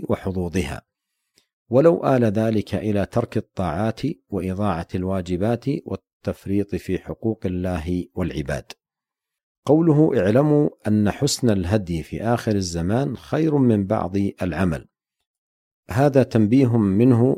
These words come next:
رضي الله عنه إلى أهمية لزوم الهدي القويم، وألا يكون هم المسلم في الأعمال مجرد العمل كيفما كان، بل ينبغي عليه أن يعمل العمل وفق ما جاء به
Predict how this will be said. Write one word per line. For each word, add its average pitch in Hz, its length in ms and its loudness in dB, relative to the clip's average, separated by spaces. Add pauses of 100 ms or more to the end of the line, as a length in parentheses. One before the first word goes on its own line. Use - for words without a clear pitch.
(120)
رضي 92 260 0
الله 92 360 0
عنه 131 420 2
إلى 101 200 0
أهمية 101 800 0
لزوم 95 520 2
الهدي 107 380 0
القويم، 90 480 0 (640)
وألا 151 440 4
يكون 127 320 2
هم 110 480 2
المسلم 117 680 2
في 101 120 -4
الأعمال 107 680 -2
مجرد 101 600 0
العمل 101 600 0
كيفما 90 500 -2
كان، 80 320 -4 (680)
بل 107 180 2
ينبغي 113 460 4
عليه 95 560 0
أن 101 100 -2
يعمل 98 420 0
العمل 123 640 -2
وفق 117 420 -4
ما 104 280 2
جاء 98 340 -2
به 104 440 0